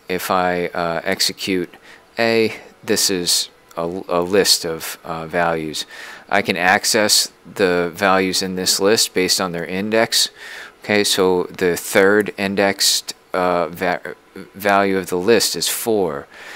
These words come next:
This is because we start with an index of zero. The one is the zeroth element,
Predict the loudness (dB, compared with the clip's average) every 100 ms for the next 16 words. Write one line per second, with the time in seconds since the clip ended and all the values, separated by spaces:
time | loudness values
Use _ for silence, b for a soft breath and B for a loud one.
0 | B -4 0 0 0 -2 0 0 0 -2
1 | 0 0 2 0 0 -4 -6 -6 -6 -6
2 | -6 -4 -6 -4 -4 -4 -4 -8 -12 B
3 | B B B _ -4 -4 -6 -10 -6 -4
4 | -4 -4 -6 -6 -4 -2 0 0 0 -2
5 | -2 -2 -4 -6 -8